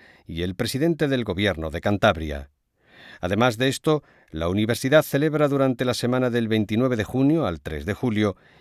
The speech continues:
diecisiete cursos de verano en los que participan muchas personalidades. El primer curso trata del problema del terrorismo internacional y en él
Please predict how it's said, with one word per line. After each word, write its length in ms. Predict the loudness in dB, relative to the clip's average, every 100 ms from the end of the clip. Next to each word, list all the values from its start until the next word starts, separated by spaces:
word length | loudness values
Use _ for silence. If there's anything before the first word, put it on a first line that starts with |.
| _
diecisiete 680 | -6 -2 -2 -2 0 0 -2
cursos 420 | -4 -4 -4 -2
de 100 | 0
verano 380 | 2 2 2 2
en 80 | 0
los 160 | -2
que 120 | -4
participan 680 | -2 -2 -4 -4 -2 0 0
muchas 460 | 2 0 -2 -8 -6
personalidades. 1000 | -6 -2 0 0 2 0 0 -8 -12 -20 _ _ _ _ _ _ -20 -20 _
El 180 | -6 -4
primer 320 | 2 2 2
curso 360 | -2 -6 -4 -4
trata 320 | -2 -2 0
del 220 | 0 -2
problema 460 | -2 -2 0 2 2
del 200 | 0 0
terrorismo 600 | -2 -2 -4 -4 -4 -4
internacional 840 | -6 -6 -4 -2 2 2 0 -4 -12 _ _ _ _
y 180 | -6 0
en 100 | 0
él 180 | 0